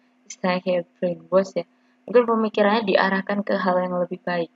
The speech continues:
gitu. Jadi, eh, ini ya. Ternyata hal itu tadi ini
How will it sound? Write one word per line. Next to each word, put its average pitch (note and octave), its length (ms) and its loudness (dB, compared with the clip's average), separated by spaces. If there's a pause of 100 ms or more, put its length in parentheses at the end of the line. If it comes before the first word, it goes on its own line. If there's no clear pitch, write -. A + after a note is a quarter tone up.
(140)
gitu. - 240 -8 (1300)
Jadi, G#3 640 2
eh, F3 720 0
ini G3 180 0 (120)
ya. - 40 -20 (1160)
Ternyata G3 800 2
hal F#3 240 4
itu F3+ 320 -4
tadi F#3+ 600 -2 (2000)
ini G#3 180 2